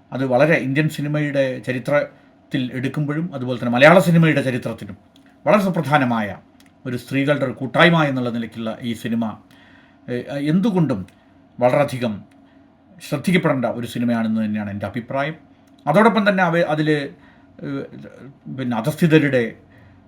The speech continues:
പ്രവർത്തനങ്ങൾ, അവരുടെ സംഘടിത പ്രവർത്തനങ്ങളുടെ ചില സൂചനകളുണ്ട്. പ്രത്യേകിച്ചും പാർവതിയെ അവരുടെ, പിന്നെ ചേരിയിൽ നിന്ന് ഒഴിപ്പിക്കാനുള്ള, അല്ലെങ്കിൽ അവർ താമസിക്കുന്ന വീട്ടിൽ നിന്ന് ഒഴിപ്പിക്കാനുള്ള ശ്രമത്തിനെ പ്രതിരോധിക്കുന്നതിന് വേണ്ടിയിട്ട്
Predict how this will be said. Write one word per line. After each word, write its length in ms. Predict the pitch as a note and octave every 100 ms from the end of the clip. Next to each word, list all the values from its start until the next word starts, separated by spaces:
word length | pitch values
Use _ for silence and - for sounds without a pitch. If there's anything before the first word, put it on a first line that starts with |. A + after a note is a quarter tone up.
| - - - -
പ്രവർത്തനങ്ങൾ, 580 | C3 C#3+ - F#3 D#3 A2 -
അവരുടെ 260 | A#2 C3 C#3
സംഘടിത 380 | - D3+ F#3 G#3
പ്രവർത്തനങ്ങളുടെ 600 | F#3 E3+ E3 D3+ C#3 C3
ചില 120 | B2
സൂചനകളുണ്ട്. 640 | - C3 C#3 D3 D3+ D#3
പ്രത്യേകിച്ചും 580 | F3 D3+ D3 C3 A#2+ B2+
പാർവതിയെ 580 | B2 B2+ C3 B2+ B2 A2+ - - - -
അവരുടെ, 520 | B2+ B2+ A#2+ A#2 - - _ - B2 - - - - _ _ _ -
പിന്നെ 220 | B2+ A#2
ചേരിയിൽ 380 | A2+ C3+ D3+ D3+
നിന്ന് 160 | C3+ C3
ഒഴിപ്പിക്കാനുള്ള, 600 | B2 D#3+ D3+ C#3 C3 B2
അല്ലെങ്കിൽ 240 | B2 B2
അവർ 120 | A#2+ A#2
താമസിക്കുന്ന 440 | A#2+ B2 C3+ C3
വീട്ടിൽ 260 | A#2+ B2+ C#3+
നിന്ന് 160 | C#3
ഒഴിപ്പിക്കാനുള്ള 600 | B2 A2+ D3+ D3+ C3+ B2+ A#2+
ശ്രമത്തിനെ 720 | - A#2+ C3+ - D#3 C#3+ A#2+ - - _
പ്രതിരോധിക്കുന്നതിന് 800 | C#3 C#3+ F3 G#3+ F#3 G3 F#3 D#3+
വേണ്ടിയിട്ട് 640 | D3+ C#3+ B2 C3 A2 B2+ A#2+